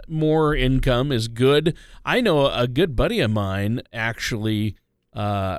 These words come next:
retired early, and then to supplement his retirement income, he, uh, buys and sells. He set up a store on eBay and on Amazon. You can set up your own store. And so I, I just find it fascinating the way nowadays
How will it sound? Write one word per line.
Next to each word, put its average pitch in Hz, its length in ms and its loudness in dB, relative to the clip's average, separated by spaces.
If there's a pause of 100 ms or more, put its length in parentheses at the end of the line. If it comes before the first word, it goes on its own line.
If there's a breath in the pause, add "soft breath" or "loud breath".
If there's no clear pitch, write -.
retired 165 640 0
early, 156 480 0
and 110 100 -2
then 117 200 -2
to 113 80 -2
supplement 120 560 -4
his 101 160 -4
retirement 123 500 -6
income, 101 480 -4 (460 soft breath)
he, 123 400 -2
uh, 92 340 -6
buys 135 420 0
and 123 140 -2
sells. 127 400 0
He 127 100 0
set 131 220 0
up 120 140 -4
a 117 40 -2
store 127 380 0
on 110 120 0
eBay 123 520 -2
and 110 80 -4
on 104 160 -4
Amazon. 107 560 -4
You 95 80 -10
can 104 140 -10
set 107 180 -4
up 95 140 -8
your 101 100 -8
own 95 140 -6
store. 113 420 -2 (340 loud breath)
And 123 220 -2
so 120 480 2
I, 120 240 -4
I 127 120 -2
just 131 200 -2
find 135 220 0
it 101 80 -6
fascinating 120 840 -2
the 110 80 2
way 110 400 0
nowadays 107 680 -2